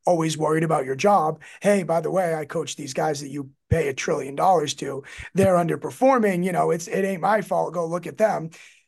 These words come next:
And I, I really am kind of buying into it this time that maybe it's just one too many times to call out these guys. Like, the, I've seen a lot of, he's trending on Twitter right now. Keefe is, I, I just think it's one too many times,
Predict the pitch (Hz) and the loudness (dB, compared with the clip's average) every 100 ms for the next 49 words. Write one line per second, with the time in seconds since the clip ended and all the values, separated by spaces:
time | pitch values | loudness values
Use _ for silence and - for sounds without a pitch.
0 | _ - 220 220 190 - _ _ _ 208 | _ 0 2 4 0 -6 _ _ _ -2
1 | 208 226 233 247 247 233 220 214 208 196 | 2 2 4 2 2 2 0 0 -4 -4
2 | 170 175 185 185 190 175 156 165 165 - | -4 -4 -6 -8 -6 -4 -4 -6 -10 -6
3 | 165 165 165 156 156 180 175 220 214 - | -4 -2 -4 -6 -6 -6 -2 0 0 0
4 | 208 - 160 165 165 165 156 147 147 143 | -4 -4 -6 -6 -6 -6 -6 -6 -6 -6
5 | 135 131 - - 160 139 139 135 135 123 | -6 -10 -12 -10 -4 -2 -2 -4 -6 -6
6 | 135 113 110 - _ _ _ _ 160 147 | -4 -4 -6 -12 _ _ _ _ -4 -4
7 | - 170 180 165 170 180 170 - - - | -6 -2 -2 0 0 0 0 -8 -10 -2
8 | 220 170 170 175 180 156 175 208 208 180 | 0 2 4 4 4 0 -2 0 2 0
9 | 143 - 269 254 247 220 233 226 214 - | -4 0 2 4 2 4 2 2 0 -8
10 | - _ - 226 233 214 202 - - _ | -20 _ 0 0 4 2 2 -6 -20 _
11 | _ 220 - 208 180 233 254 226 220 160 | _ -4 0 0 -2 -4 -4 -4 -6 -6
12 | 180 202 190 208 190 190 180 170 180 220 | -4 -4 -4 -4 -6 -6 -6 -4 -2 -2
13 | 233 | -4